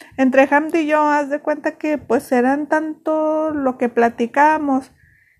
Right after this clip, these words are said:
que muchas veces no era necesario utilizar el traductor, porque con señas nos entendíamos bien, incluso, eh, podíamos,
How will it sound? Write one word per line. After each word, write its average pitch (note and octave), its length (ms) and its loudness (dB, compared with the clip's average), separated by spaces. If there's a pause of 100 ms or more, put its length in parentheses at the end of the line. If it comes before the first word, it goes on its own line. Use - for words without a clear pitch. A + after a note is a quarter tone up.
(120)
que B3+ 140 4
muchas E4 560 2
veces E4 460 0
no B3 300 0
era C#4 220 -2
necesario C4 840 -2
utilizar A#3 580 -2
el B3+ 180 -2
traductor, A#3 760 -2 (800)
porque A3 800 2
con A3 240 0
señas C#4+ 640 0
nos A3+ 260 -2
entendíamos A3 760 0
bien, B3 480 0 (120)
incluso, A3 1500 0 (640)
eh, G#3 580 -2
podíamos, A#3 920 0